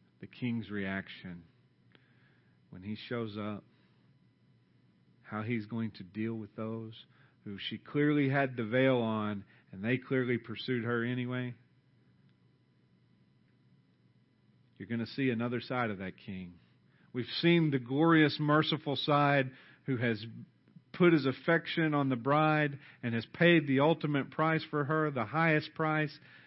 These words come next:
and even died on a cross. When he comes back, he's not the lamb. He's not coming back as the lamb this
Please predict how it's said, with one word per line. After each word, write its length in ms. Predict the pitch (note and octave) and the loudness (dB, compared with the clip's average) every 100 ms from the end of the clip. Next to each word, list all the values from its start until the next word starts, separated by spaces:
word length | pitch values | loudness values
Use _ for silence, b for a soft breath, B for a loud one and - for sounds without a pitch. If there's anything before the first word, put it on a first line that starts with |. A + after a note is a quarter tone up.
| b b b b b - | b b b b b -6
and 120 | A2 | 0
even 280 | C#3 C3 B2 | 2 2 2
died 320 | C3+ D3+ D#3 | 4 4 4
on 140 | D3 | 2
a 60 | B2 | -2
cross. 560 | - D3+ C#3+ A#2 G#2 - - - _ b b b b b b _ _ - | -2 0 2 2 0 -4 -14 -20 _ b b b b b b _ _ -10
When 140 | A2 | -4
he 160 | B2+ F#3+ | -2 -2
comes 360 | - G#3+ D#3 | 0 0 0
back, 380 | B2 C#3 C#3+ B2 | -2 0 2 0
he's 220 | - A2 | -2 -6
not 260 | A2+ B2+ C3 | -4 -4 -4
the 80 | B2 | -6
lamb. 480 | A#2 A#2+ G#2+ F2+ E2 b b b b b b b _ _ _ _ _ _ _ _ _ _ _ - | -6 -4 -4 -6 -12 b b b b b b b _ _ _ _ _ _ _ _ _ _ _ -14
He's 140 | A#2 | -4
not 180 | C#3 C3+ | -2 -2
coming 300 | - D3 C3 | -2 -2 0
back 240 | C3 C3+ | 0 -2
as 140 | C3+ A2 | -2 -4
the 100 | A#2+ | -2
lamb 340 | A#2+ A#2 G#2+ | 0 0 -2
this 160 | A2+ | -4